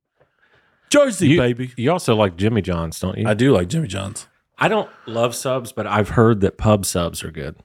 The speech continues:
Speaker 2: Publix.
Speaker 1: Publix, <sighs> dynamite.
Speaker 2: I've heard that they're great.
Speaker 1: So good.
Speaker 2: Um,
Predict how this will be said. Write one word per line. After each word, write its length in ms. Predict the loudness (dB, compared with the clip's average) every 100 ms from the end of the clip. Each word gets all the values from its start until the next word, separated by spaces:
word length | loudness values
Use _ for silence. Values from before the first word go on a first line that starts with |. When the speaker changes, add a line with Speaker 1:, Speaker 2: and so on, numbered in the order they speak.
| -4
Speaker 2:
Publix. 480 | -2 -2 -4 -6 0
Speaker 1:
Publix, 560 | 2 2 -2 -4 -8 -8 -10 -12 -14 -20 _
<sighs> 80 |
dynamite. 500 | 0 2 2 0 0
Speaker 2:
I've 120 | -2 -2
heard 240 | -2 -2
that 100 | -6
they're 100 | -8
great. 380 | -8 -12 -10 -4
Speaker 1:
So 400 | 2 4 6 6
good. 340 | 4 2 -4 -12 _ _ -2
Speaker 2:
Um, 420 | 2 4 2